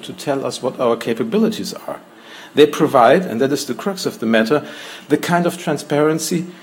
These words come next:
which does not simply make things visible, but reveals the hidden relationships and enables us to understand what is going on. Trying to understand technology does not only mean trying to understand how algorithms work.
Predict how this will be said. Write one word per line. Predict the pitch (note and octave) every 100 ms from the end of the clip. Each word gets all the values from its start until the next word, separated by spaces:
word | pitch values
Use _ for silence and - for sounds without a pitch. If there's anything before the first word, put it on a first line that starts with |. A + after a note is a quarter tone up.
| - -
which | C#3 -
does | D#3 C#3
not | C#3 G#3 A3
simply | - D#3 - B2
make | A2+ G#2+ G2+
things | - A#2+ G2 -
visible, | - A2+ G#2+ F#2 F2 - - - -
but | B2 F#2
reveals | B2 G#2+ C#3+ F#3 -
the | C3
hidden | D#3+ G3+ F#3
relationships | D3+ A2+ A2+ E3+ - G3 - - - - -
and | B2+
enables | B2 B2+ D3+ E3+ -
us | E3
to | - C3
understand | B2 A#2 - B2+ B2+ A2+
what | A#2
is | A2+
going | - A2+ G2+
on. | - - - - - - - - - - - -
Trying | - D#3+ G#3+
to | G3
understand | D3 C#3 - F#3+ -
technology | C#3 C3 A#2+ B2+ D#3
does | C#3+ C3
not | D3+
only | C#3+ C3 A#2+
mean | A#2 D#3+ F#3+ C3 A2+
trying | - D#3+ C#3+ C3 A2
to | C#3
understand | A#2 G#2+ - C3+ A#2
how | - G#2
algorithms | A#2 F#3 F3+ A#2 F#2+ F2+ -
work. | D#2+ -